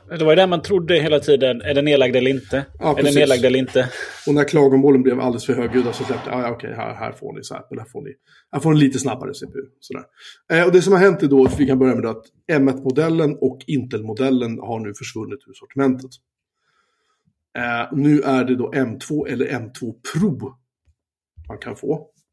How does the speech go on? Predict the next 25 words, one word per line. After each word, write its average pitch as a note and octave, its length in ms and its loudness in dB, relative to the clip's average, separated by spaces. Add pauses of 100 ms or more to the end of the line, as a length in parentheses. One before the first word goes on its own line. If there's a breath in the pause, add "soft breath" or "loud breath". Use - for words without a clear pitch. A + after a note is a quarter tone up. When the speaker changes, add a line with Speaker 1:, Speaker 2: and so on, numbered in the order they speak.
(840 soft breath)
Speaker 2:
Eh, C3+ 420 2 (280)
de C#3 380 2
är B2+ 420 -2
etthundra C3+ 440 2
dollar A2+ 300 -4
billigare G#2+ 480 -6
i G2+ 320 -12
U G#2+ 120 -14
S - 200 -10
A. G#3 280 -4
I A#2 80 -8
Sverige D3 420 -2
kostar, - 460 -6 (280)
eh, A#2+ 200 -6 (240)
ingångspriset, B2+ 960 -6
instegspriset C#3 680 -4
här A2 220 -6 (200)
likadant A#2+ 680 -4 (560)
som A#2 240 -10
det A2 60 -10
var G#2 240 -8
även G2+ 180 -10
för - 120 -18
M G#2+ 200 -8
ettan. E3+ 280 -8